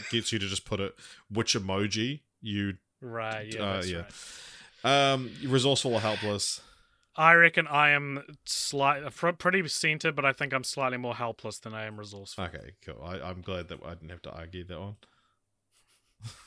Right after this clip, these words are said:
Speaker 2: You didn't have to say that, though.
Speaker 1: I, yeah, I didn't. No. Oh, yeah, I didn't. You're right. Shy or bold?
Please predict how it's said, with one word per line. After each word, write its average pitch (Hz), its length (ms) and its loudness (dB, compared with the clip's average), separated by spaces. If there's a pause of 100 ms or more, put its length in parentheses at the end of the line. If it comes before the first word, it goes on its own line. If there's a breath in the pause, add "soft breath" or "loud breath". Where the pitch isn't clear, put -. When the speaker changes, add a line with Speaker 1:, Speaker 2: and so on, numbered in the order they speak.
Speaker 2:
You 139 80 -10
didn't 131 180 -4
have 120 140 -8
to 123 80 -14
say 127 240 -6
that, 104 200 -14
though. - 80 -18
Speaker 1:
I, 110 100 -2
yeah, 101 280 2
I 98 60 0
didn't. 101 340 -6
No. 104 260 -2 (400 loud breath)
Oh, 101 60 -4
yeah, 101 140 2
I 95 40 0
didn't. 95 300 -4
You're 92 140 -8
right. 90 140 -8 (460 loud breath)
Shy 151 400 4
or 127 140 6
bold? 95 440 2